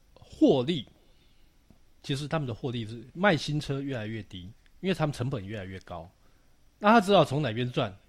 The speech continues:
他要从，只好从这个，这个售后，售后这边开始来赚嘛。所以你看，我觉得很厉害的是欧洲车厂，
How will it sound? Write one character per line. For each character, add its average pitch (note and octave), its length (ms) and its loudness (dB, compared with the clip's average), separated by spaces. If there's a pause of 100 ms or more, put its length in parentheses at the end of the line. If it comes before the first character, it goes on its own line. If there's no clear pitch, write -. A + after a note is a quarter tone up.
他 F#3+ 80 -4
要 F#3+ 200 4
从， A#3 380 -10
只 F3+ 140 2
好 F3+ 120 8
从 C3+ 220 0
这 F3 100 2
个， D3 280 2
这 E3 100 -4
个 C#3+ 220 -2
售 C#3+ 240 2
后， D#3+ 320 2 (100)
售 F#3 240 4
后 E3 160 4
这 D#3 100 -2
边 C#3+ 140 -2
开 D3 140 -2
始 A#2 80 -6
来 F#2+ 100 -6
赚 G#2+ 280 -4
嘛。 - 120 -20 (800)
所 A#3 140 2
以 C#4+ 40 -2
你 D#3 100 -2
看， D#3+ 200 0 (120)
我 C#3 180 -4
觉 F3 160 -2
得 A#3 100 2
很 G#2+ 240 -4
厉 C#3 220 -4
害 C3+ 140 -2
的 G#2+ 100 -10
是 A#2+ 140 -10
欧 C3 340 -6
洲 A#2 220 -10
车 G#2+ 240 -10
厂， - 180 -14